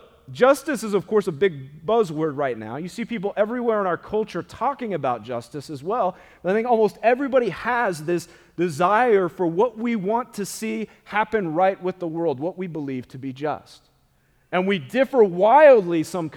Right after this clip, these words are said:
sometimes as far as what we believe that that looks like. I mean, you can have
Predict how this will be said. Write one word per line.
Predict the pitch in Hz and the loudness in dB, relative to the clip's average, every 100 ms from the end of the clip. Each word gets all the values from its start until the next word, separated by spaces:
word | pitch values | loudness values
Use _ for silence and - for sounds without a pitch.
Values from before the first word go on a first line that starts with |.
| 170 156 | -12 -10
sometimes | - 185 170 165 185 | -8 -6 -6 -6 -6
as | 185 | -6
far | 202 | -4
as | 196 | -4
what | 185 226 | -4 -8
we | |
believe | 196 185 190 254 226 | -4 -2 -2 -4 -2
that | 233 | -4
that | 233 226 220 | -2 -4 -6
looks | 277 - | -12 -12
like. | 127 82 _ _ _ _ _ _ _ _ _ _ _ _ - | -12 -14 _ _ _ _ _ _ _ _ _ _ _ _ -4
I | 170 | -2
mean, | 185 | 0
you | 214 | 0
can | 233 | 2
have | 208 165 | 2 0